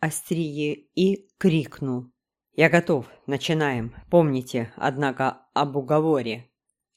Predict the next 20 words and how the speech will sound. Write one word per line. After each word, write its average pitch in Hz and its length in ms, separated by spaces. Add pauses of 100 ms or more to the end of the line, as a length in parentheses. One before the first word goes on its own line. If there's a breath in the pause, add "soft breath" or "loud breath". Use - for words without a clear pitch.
"Ты 143 120
спешишь 135 680
в - 280
ад?" 135 580 (200)
ответил 135 460
Новицкий. 127 800 (400 soft breath)
Он 311 160
подмигнул 156 580
Томику 135 760 (260)
и, 180 60
не 175 120
доставая 165 520
ножа, 151 360
пошёл 185 380
на 165 300
Альвареса. 123 840 (340)
Держа 156 400
нож 160 280
в 147 80
руке, 156 400